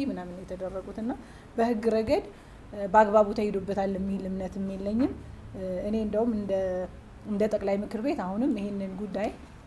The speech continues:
በአግባቡ ማስኬድ፣ ምክንያቱም ህግ የማስከበር ጉዳይ የጽህፈት ቤቱ የም-፣ ብቻ ሳይሆን እንደ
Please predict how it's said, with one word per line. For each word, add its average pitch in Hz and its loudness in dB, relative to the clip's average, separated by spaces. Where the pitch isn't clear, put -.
በአግባቡ 190 2
ማስኬድ፣ 185 -4
ምክንያቱም 208 -4
ህግ 185 -4
የማስከበር 196 -2
ጉዳይ 208 0
የጽህፈት 202 -2
ቤቱ 202 -6
የም-፣ 190 -4
ብቻ 226 -4
ሳይሆን 196 -4
እንደ 214 6